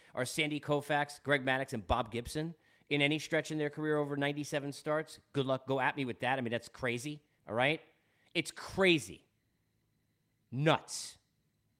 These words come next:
Jacob deGrom's numbers since two thousand eighteen are stupid. When I say dominant,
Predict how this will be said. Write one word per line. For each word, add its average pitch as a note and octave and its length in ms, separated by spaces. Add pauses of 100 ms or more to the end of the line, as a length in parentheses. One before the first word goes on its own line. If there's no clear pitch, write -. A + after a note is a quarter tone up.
(680)
Jacob C4 260
deGrom's E3+ 420
numbers B2 420
since C#3 220
two F3+ 120
thousand C#3+ 300
eighteen C3+ 500 (300)
are D#3 160
stupid. - 560 (1160)
When C#3+ 160
I D#4 140
say A#3+ 260
dominant, B2 580